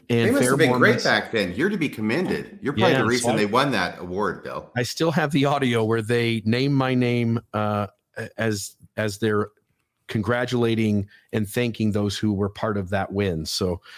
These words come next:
Speaker 1: uh, kind of a funny little thing in Mormon history.
Speaker 2: Well, look, you've gotta tell us how it is they won the award.
Speaker 1: Oh, that's really easy. Thank you for asking. So, uh, Fair Mormon has lots of volunteers, and while that, um,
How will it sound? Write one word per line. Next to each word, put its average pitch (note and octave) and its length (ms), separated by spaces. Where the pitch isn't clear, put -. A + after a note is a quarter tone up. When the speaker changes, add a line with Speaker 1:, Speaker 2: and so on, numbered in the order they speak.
Speaker 1:
uh, G2 200
kind F3+ 200
of F#3+ 60
a D#3+ 40
funny E3 240
little D#3 180
thing D#3+ 260
in C#3+ 80
Mormon C#3+ 260
history. F2+ 360
Speaker 2:
Well, B2 540
look, A#2 280
you've A2+ 100
gotta C3+ 180
tell B2+ 240
us F#2 120
how F#2 200
it F2+ 60
is F#2 180
they F2 100
won E2+ 200
the D#2 100
award. C#2 540
Speaker 1:
Oh, C#3+ 180
that's B2+ 300
really C#3+ 220
easy. E3 360
Thank G3+ 280
you F#3+ 80
for C#3+ 120
asking. C3+ 320
So, D#3 360
uh, C3 140
Fair F#3 240
Mormon F3+ 280
has C#3 220
lots C#3 260
of D3 80
volunteers, C3+ 840
and A#2+ 240
while C#3+ 480
that, B2 380
um, G#2+ 640